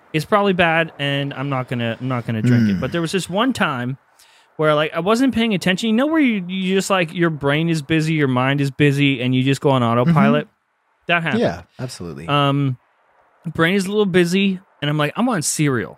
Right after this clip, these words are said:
Speaker 1: So I, like,
Speaker 2: Oh, it's
Speaker 1: I think it was, like, Cocoa Pebbles, which I, like, I have a hard time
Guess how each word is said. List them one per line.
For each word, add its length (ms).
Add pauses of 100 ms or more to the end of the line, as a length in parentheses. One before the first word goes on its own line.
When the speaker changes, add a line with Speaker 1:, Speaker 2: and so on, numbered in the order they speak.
(160)
Speaker 1:
So 560 (580)
I, 60
like, 260
Speaker 2:
Oh, 200
it's 240
Speaker 1:
I 80
think 240
it 20
was, 180
like, 280 (100)
Cocoa 360
Pebbles, 680
which 320 (120)
I, 360
like, 220
I 100
have 140
a 100 (100)
hard 280
time 540